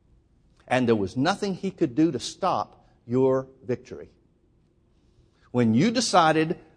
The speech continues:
"I, I hear this, I accept this, may not understand it all, but I accept this and I choose to act on it," there was nothing he could do to stop your victory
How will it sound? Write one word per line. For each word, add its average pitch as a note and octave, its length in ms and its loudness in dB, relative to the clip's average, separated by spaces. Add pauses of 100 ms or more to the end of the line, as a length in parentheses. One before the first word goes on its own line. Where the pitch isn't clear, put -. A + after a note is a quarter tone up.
(120)
"I, A#2 420 2
I G#2 160 -2
hear A#3 280 2
this, A3 420 0 (240)
I G2 160 0
accept - 540 -4
this, F#3 360 2 (160)
may A#2+ 120 2
not C3 160 6
understand C3+ 500 0
it F#3 80 0
all, F3 300 2 (160)
but A#2+ 120 2
I G2+ 120 4
accept G3+ 440 -2
this F#3 220 2
and C#3 100 -2
I C#3+ 60 -2
choose G3+ 320 -2
to F#3+ 100 -4
act D#3+ 200 -4
on D#3+ 120 0
it," - 140 -4 (200)
there B2 200 6
was F#2+ 260 -2
nothing A3 480 2
he A3+ 160 2
could A3+ 200 -4
do A#2 400 0 (220)
to A2+ 120 -6
stop - 800 -2
your C3 500 0 (140)
victory G#2 480 -4